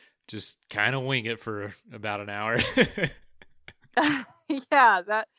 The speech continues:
Speaker 2: this is, like, such a relief compared to my whole day yesterday. So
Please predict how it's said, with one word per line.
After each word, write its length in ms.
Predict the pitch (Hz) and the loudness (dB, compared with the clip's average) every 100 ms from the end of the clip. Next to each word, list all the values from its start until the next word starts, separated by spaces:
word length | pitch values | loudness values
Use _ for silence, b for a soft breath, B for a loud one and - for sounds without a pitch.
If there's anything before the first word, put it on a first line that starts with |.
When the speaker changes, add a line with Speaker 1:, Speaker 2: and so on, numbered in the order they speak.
| B B 285 | B B -8
Speaker 2:
this 160 | 254 285 | -8 -6
is, 180 | 240 | -4
like, 320 | 226 220 202 - | 4 6 4 -2
such 400 | - - 220 208 | -18 4 4 4
a 60 | 202 | 0
relief 360 | 190 180 170 170 | 0 -2 -6 -8
compared 380 | 175 165 170 160 | -10 -2 -2 2
to 140 | 165 | -2
my 200 | 156 151 | 2 0
whole 180 | 160 165 | 2 0
day 160 | 151 143 | -2 -2
yesterday. 580 | 147 156 - - - 202 | -2 -2 -6 -4 -6 -8
So 380 | - 202 175 | 4 8 8